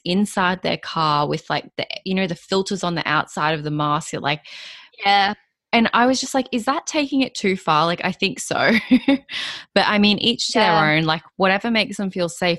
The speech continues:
Speaker 1: But it's like, are your kids in the back really gonna give you the vi-, like, get you sick? I don't, like, I don't think so. <laughs>
Speaker 2: Unless they were, like, they'd just been keeping it on all day as a standard practice. But
Speaker 1: Yeah.
Speaker 2: it's just,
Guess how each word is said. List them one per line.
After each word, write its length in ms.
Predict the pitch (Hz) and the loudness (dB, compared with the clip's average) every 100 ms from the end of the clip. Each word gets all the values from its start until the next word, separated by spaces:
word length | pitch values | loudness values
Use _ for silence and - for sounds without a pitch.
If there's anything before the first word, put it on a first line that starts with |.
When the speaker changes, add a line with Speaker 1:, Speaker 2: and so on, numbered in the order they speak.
| - | -2
Speaker 1:
But 140 | - - - | -4 -4 -8
it's 160 | 196 | -6
like, 160 | 214 202 - | -4 -6 -4
are 60 | |
your 120 | 202 202 | -4 -2
kids 280 | - 202 | -4 -6
in 100 | 233 | -4
the 80 | 247 | -4
back 240 | 214 151 - | -2 -4 -4
really 200 | 156 151 | -6 -4
gonna 220 | 151 160 | -4 -6
give 180 | 156 - | -6 -8
you 120 | 151 | -6
the 100 | 156 | -6
vi-, 140 | 147 - - | -4 -4 -4
like, 160 | 147 - _ _ _ - | -8 -10 _ _ _ -8
get 140 | 156 | -8
you 80 | 156 | -8
sick? 320 | - - - 202 | -8 -8 -6 -6
I 60 | |
don't, 160 | 220 - - | -6 -6 -8
like, 160 | 190 - | -10 -8
I 100 | 190 | -8
don't 160 | 226 254 | -4 -4
think 200 | 254 - | -6 -6
so. 300 | 160 - 196 | -4 0 2
<laughs> 40 | |
Speaker 2:
Unless 380 | 269 277 277 - | 4 6 4 4
they 180 | 359 330 | 4 6
were, 180 | 311 262 | 6 6
like, 240 | 247 214 - _ _ _ _ _ - | 2 0 -8 _ _ _ _ _ -6
they'd 180 | 220 | -4
just 140 | 220 - | -4 -4
been 120 | 220 | -6
keeping 320 | - 233 208 | -4 -6 -2
it 100 | 202 | -2
on 140 | 190 190 | -2 -4
all 120 | 190 | -6
day 380 | 185 185 190 185 | -2 0 0 -2
as 200 | 190 208 | -4 -6
a 40 | |
standard 460 | - 214 202 196 190 | -6 -2 -2 -2 -2
practice. 520 | 202 - 196 - - - - - | -2 -2 -6 -8 -10 -20 -16 -2
But 60 | |
Speaker 1:
Yeah. 180 | 202 151 247 208 | 0 2 0 0
Speaker 2:
it's 240 | - - | -4 -6
just, 600 | - 254 269 - - - | -2 0 -2 -6 -8 -8